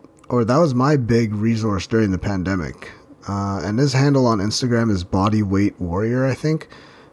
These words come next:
Doesn't post as much as I'd like, but his posts have some good, quick, uh, mobility drills. So just toss those in your warm-up. At the same time, when you get out of this funk or whatever it is, you still need to get back to lifting at the gym again, okay?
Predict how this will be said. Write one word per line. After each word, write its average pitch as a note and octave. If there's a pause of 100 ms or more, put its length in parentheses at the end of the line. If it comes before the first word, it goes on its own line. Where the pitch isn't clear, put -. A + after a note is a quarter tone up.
(180)
Doesn't D3+
post E3+
as A#2+
much D3
as C3
I'd G2+
like, C#3+
but C3
his A2
posts B2+
have G#2
some A2
good, A2
quick, - (220)
uh, G2
mobility G#2+
drills. E2+
So E2+ (300)
just -
toss -
those G#2+
in A#2
your G#2+
warm-up. G#2 (400)
At C3
the C#3+
same G3
time, D#3+
when A#2
you A2+
get -
out B2+
of A#2+
this G#2+
funk D3+
or G2+
whatever A#2
it A#2
is, D3
you A2
still A2+
need A2
to G#2+
get G2+
back G#2+
to F#2+
lifting G#2
at G2
the F#2+
gym F#2+
again, E2+ (380)
okay? G2